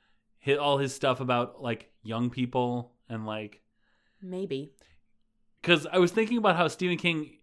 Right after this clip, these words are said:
Speaker 1: I mean, like, and Andrew and Craig have talked about this on, on Overdue, but, like, how Stephen King puts himself into his books, especially when the main character is an author or whatever.
Speaker 2: Yeah.
Speaker 1: But I think it's interesting to watch how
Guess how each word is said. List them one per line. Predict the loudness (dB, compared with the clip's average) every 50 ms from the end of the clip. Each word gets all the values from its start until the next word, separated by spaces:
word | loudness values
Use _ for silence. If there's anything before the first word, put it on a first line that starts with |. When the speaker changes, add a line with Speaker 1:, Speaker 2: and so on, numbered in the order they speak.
| -6
Speaker 1:
I | -2
mean, | 0 0 2 2
like, | 2 0 0 -2 -8 -16 -20 _ _ -8 -4
and | -4 -4 -2 -2
Andrew | 0 0 0 2 0 -2
and | 0
Craig | 0 -2 -2 -2
have | -4 -4
talked | -4 -4 -4 -2
about | -4 -6 -4 -4
this | -6 -6 -6
on, | -6 -6 -6 -8 -10 -12 -14 -18 -16 -12
on | -10 -10 -8 -8 -10 -12 -8
Overdue, | -8 -6 -4 -4 -4 -4 -6 -6 -8 -10 -14 _ _ _ -20 _ _ _ _ _
but, | 0 2
like, | 2 2 0 -2 -8 -20 _ _ _ _ _ _ _ _ _ _ -2
how | 0 0 0
Stephen | 2 0 0 0 0
King | 0 0 -2 0
puts | 0 0 0 0
himself | -2 -2 0 0 0 0 0 -2
into | -4 -4 -4 -4 -2 -2 -2 -4
his | -6 -6 -6 -6 -6 -8 -14 -20 -20 _ _ -4
books, | -2 -2 -2 -4
especially | -6 -2 0 0 0 0 -2 -2
when | -2 -2 -2 -4
the | -4
main | -4 -6 -6 -4
character | -4 -4 -4 -4 -6 -6
is | -6 -6
an | -6 -8
author | -8 -8 -8 -6 -6 -6 -6
or | -4 -4
whatever. | -4 -4 -4 -4 -4 -6 -6 -8 -10 -8
Speaker 2:
Yeah. | -6 -4 -4 -4 -6 -8 -14 -20 -20 -20 _ 4
Speaker 1:
But | 6 6
I | 8
think | 8 6 6 6
it's | 4
interesting | 4 4 4 4 4 4 2 0
to | 0 0
watch | 0 0 0 0 0 -2
how | 0 2 4 4 4 2 0 -2 -4